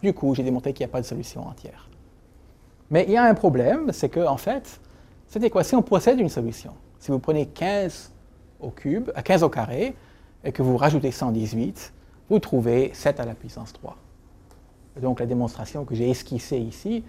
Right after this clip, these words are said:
n'est pas valable. Et quel est le problème ?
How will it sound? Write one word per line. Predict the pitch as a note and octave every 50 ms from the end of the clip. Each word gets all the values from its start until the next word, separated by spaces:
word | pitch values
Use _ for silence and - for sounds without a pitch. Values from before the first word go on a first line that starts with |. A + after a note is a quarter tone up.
| - - - - - - - - - -
n'est | C3+ B2+
pas | - E3
valable. | D#3 D3 B2+ A2+ - - - - - - - - - - - - - - - - - - - - - - -
Et | B2+ A#2+ A#2+ A#2+ A#2 A2+ A#2 A2+ - - -
quel | - F3 F3 D#3+
est |
le | D3+ C#3+
problème ? | - - - C#3+ C3 C3 C3 C#3 E3+ A3+ C4 B3 F#3 C3+